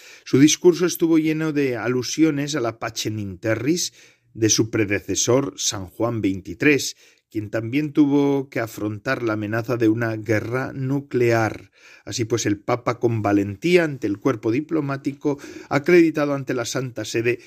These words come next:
pronunció un discurso que también se recordará durante todo el año y en el futuro, estoy convencido, porque verdaderamente fue un discurso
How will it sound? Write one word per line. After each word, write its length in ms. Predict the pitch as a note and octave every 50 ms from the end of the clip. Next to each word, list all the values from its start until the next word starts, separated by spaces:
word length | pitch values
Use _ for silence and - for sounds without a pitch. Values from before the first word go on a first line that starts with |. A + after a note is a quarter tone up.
| _ _ _ _ _
pronunció 420 | - B2 B2+ B2+ B2 A2+ - D#3+ E3
un 80 | D#3+
discurso 680 | C#3 C#3 C#3 - - C3+ C3+ B2+ - - C#3 C3 B2+
que 120 | - A#2+ A2
también 440 | A2+ - F#2+ G2 G2+ A2+ A#2+ A#2 A2
se 160 | - - G#2+
recordará 720 | G#2 G2+ G2+ - - G#2 G2 - - - G2+ F#2 - _ _ _ -
durante 400 | - C3 - - C#3 B2+ C#3+ C#3+
todo 220 | C#3+ D#3 C#3+ B2+
el 100 | A#2 A2
año 340 | A#2+ C#3+ D#3+ F3+ F#3 F#3+ - - - _ _ _
y 320 | - C#3+ D#3+ E3+ E3 - - - - -
en 440 | C#3 C3+ C3 C3 B2+ B2 B2+ B2
el 160 | B2 A#2+ A#2+ A2+
futuro, 640 | - - B2 A#2+ - A#2+ A2+ G2 F2+ F2 G2 - -
estoy 300 | G#2 F#2+ - - G#2 G2+
convencido, 680 | - G2 F#2 G2 F#2+ F#2+ F#2 - G#2+ F#2+ F2+ E2+ - _ - _ _ _
porque 300 | - G#2+ G#2 G2+ - G#2+
verdaderamente 760 | - A2 F#2+ F#2+ - G#2 G#2+ C#3+ D3+ C3+ B2 B2 B2 A#2+ C3
fue 160 | A2+ - A#2+ A#2
un 400 | A2+ A2+ A2 G#2+ G#2+ A2 G#2+ F#2+
discurso 580 | - F2 - - - G2 - - A#2+ A#2 B2